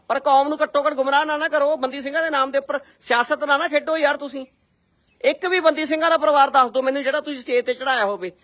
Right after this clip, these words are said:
ਸਟੇਜ ਤੇ ਬਿਠਾਇਆ ਹੋਵੇ। ਇੱਕ ਵੀ ਪਰਿਵਾਰ ਦੱਸ ਦਿਓ ਜਿਹੜਾ ਤੁਹਾਡੇ ਕੋਲ ਪਹੁੰਚਿਆ ਹੋਵੇ। ਕੋਈ ਨਹੀਂ ਪਹੁੰਚਿਆ। ਦੂਜੀ ਗੱਲ, ਜਿਹੜੇ ਬੰਦੀ ਸਿੰਘ ਸਾਡੇ ਭਾਈ ਗੁਰਦੀਪ ਸਿੰਘ ਖੇੜਾ,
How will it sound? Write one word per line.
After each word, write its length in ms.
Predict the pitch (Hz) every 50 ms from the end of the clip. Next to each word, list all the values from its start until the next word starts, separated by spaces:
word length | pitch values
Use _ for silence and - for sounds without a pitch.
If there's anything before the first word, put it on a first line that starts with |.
| _ _ _ _
ਸਟੇਜ 320 | - - - 254 254 247
ਤੇ 120 | 247 254 262
ਬਿਠਾਇਆ 380 | 254 254 269 269 247 226 202
ਹੋਵੇ। 300 | 185 196 190 175 190 175 - _ _ _ _ _ _ _ _ _ _ _ _
ਇੱਕ 200 | 247 277 - -
ਵੀ 100 | 359 359
ਪਰਿਵਾਰ 360 | 294 320 311 302 302 285 285
ਦੱਸ 200 | - 262 240 226
ਦਿਓ 120 | 208 247 262
ਜਿਹੜਾ 180 | 247 269 285
ਤੁਹਾਡੇ 220 | 269 254 247 233 247
ਕੋਲ 100 | 254 262
ਪਹੁੰਚਿਆ 380 | 262 247 233 247 - 320 294
ਹੋਵੇ। 180 | 262 226 220 247
ਕੋਈ 260 | 233 294 311 339 359
ਨਹੀਂ 120 | 311 285 226
ਪਹੁੰਚਿਆ। 420 | 202 202 196 190 233 233 226 208 - _ _ _ _ _ _ _ _ _ _ _ _ _ _ _ _ _ _ _ _ _ _ _ _ _ _ _ _ _ _ _ _ _ _ _ _ _ _ _ _ _ _ _ _ _ _ _ _ _ _ _ _ _ _ _ _ _ _ 165
ਦੂਜੀ 340 | 170 262 233 254 302 285
ਗੱਲ, 220 | 269 262 240 226 233 - _ _ _ _ _ _ _ _ _ _ _ _ _ _
ਜਿਹੜੇ 180 | - 247 294 330
ਬੰਦੀ 280 | 277 - 269 254 285 294
ਸਿੰਘ 220 | 247 285 302 320
ਸਾਡੇ 240 | 294 285 269 269 285
ਭਾਈ 300 | 277 - - 269 254 247
ਗੁਰਦੀਪ 360 | 208 247 233 185 247 254 254
ਸਿੰਘ 220 | 214 269 277 285
ਖੇੜਾ, 300 | 269 247 233 220 226 214